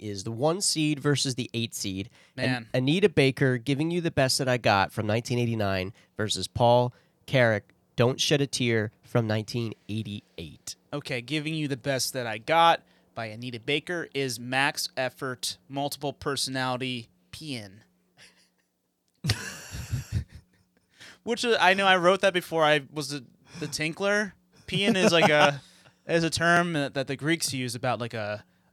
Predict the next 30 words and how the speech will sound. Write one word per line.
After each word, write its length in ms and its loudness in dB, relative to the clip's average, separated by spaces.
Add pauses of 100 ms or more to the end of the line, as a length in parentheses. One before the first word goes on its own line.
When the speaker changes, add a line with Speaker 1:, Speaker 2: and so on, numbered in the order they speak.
Speaker 2:
ode 220 0
to 180 -4
a 20 0
lover, 440 -2 (520)
a 60 -10
peeing. 380 -10 (240)
But, 160 4
I 40 2
mean, 160 2
it 60 -2
kinda 240 0
works 300 0
right 160 0
now, 240 2
too, 280 -4 (120)
Speaker 1:
Yeah. 240 -6 (1000)
Speaker 2:
being 160 2
the 80 6
tinkler. 440 4
And 100 4
I 60 8
also 160 2
said 120 2
it 40 4
was 100 -2
Toni 260 -2
Braxton 560 2
Phase 480 -6 (360)
Three. 500 -16 (1700)
<laughs> 80 -4